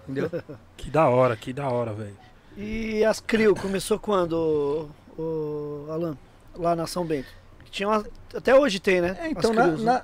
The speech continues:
Speaker 1: na, na realidade, assim, a gente foi ter essa ideia de CRIO mesmo,
Speaker 2: Hum.
Speaker 1: é, ali com os filmes mesmo.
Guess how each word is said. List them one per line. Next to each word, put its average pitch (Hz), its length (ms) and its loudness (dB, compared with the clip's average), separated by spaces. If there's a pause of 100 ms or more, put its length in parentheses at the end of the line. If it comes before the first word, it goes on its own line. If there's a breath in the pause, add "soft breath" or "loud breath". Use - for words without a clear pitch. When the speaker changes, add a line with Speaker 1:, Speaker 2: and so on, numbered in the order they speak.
(140)
Speaker 1:
na, 240 160 0
na 240 40 4
realidade, 208 560 6
assim, 202 180 0
a 196 80 4
gente 175 260 -2
foi 185 280 -2 (120)
ter 175 200 4
essa 160 680 2 (280)
ideia 151 680 6
de 131 140 -6
CRIO 180 340 4
mesmo, 147 500 4 (140)
Speaker 2:
Hum. 175 220 -8 (300)
Speaker 1:
é, 147 720 2
ali 160 180 2
com 208 120 -6
os - 160 -4
filmes 156 340 2
mesmo. 120 300 -4